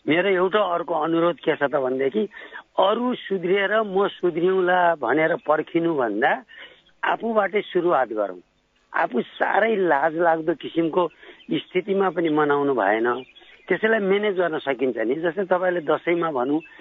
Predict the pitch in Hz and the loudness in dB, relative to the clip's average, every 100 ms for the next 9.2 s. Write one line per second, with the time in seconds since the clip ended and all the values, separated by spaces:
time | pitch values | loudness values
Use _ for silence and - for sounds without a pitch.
0 | - - - - - - 131 160 - 220 | -20 -20 -20 -14 -12 -6 -2 -2 -2 -4
1 | 143 135 208 196 180 175 165 143 165 - | -2 -2 0 0 0 0 -2 -2 -4 -2
2 | 160 156 151 165 147 139 131 135 185 - | 0 0 0 0 0 -2 -2 0 -2 -4
3 | - - 175 165 202 147 214 226 233 214 | -14 -4 -2 0 0 0 0 2 0 0
4 | 180 180 175 165 151 151 - - _ _ | 0 0 0 2 0 0 -4 -12 _ _
5 | _ _ _ 202 196 202 202 196 180 185 | _ _ _ 0 2 -2 -4 -2 0 2
6 | 190 165 180 180 175 165 185 - 185 - | 0 0 -2 -2 -2 0 0 -2 -4 -2
7 | 131 160 165 143 160 147 151 139 147 - | -2 0 0 0 0 2 0 -2 -4 -2
8 | 214 175 160 170 - 156 160 156 139 135 | 0 2 0 0 -2 0 0 2 0 -2
9 | 135 | -6